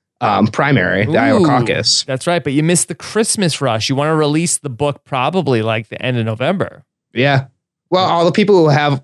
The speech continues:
Speaker 1: you know, their new Kindles that they got for Christmas, they can buy the book.
Speaker 2: <laughs> I guess so. Um, let's talk about the other thing that Frank is trying to jam down people's throats. And so he's going to, uh, basically sign this executive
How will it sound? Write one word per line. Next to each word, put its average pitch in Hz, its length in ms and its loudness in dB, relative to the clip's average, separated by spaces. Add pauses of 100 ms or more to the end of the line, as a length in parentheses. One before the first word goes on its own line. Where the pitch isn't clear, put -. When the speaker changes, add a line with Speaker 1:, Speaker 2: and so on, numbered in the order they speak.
(120)
Speaker 1:
you 131 100 -2
know, 120 120 2
their 127 100 4
new 127 100 4
Kindles 139 300 2
that 117 120 -2
they 107 100 0
got 104 180 -2
for 107 100 -10
Christmas, - 460 -2
they 95 120 0
can 95 140 -4
buy 92 140 2
the 87 80 0
book. 143 360 0
Speaker 2:
<laughs> 110 100 2
I 151 60 2
guess 160 260 0
so. 110 260 -2 (380)
Um, 170 240 0 (220)
let's 262 220 2
talk 269 220 2
about 196 260 0
the 165 100 0
other 170 160 4
thing 143 260 0
that 123 260 0 (180)
Frank 127 340 -4
is 123 380 0
trying 127 500 -2
to 123 300 0
jam 117 320 -2
down 113 180 0
people's 113 380 -6
throats. 113 480 -2
And 120 440 -2
so 131 280 0
he's 127 280 0
going 185 360 2
to, 165 560 2
uh, 139 460 2
basically 156 960 0
sign 156 400 0
this 135 140 -4
executive 131 640 -2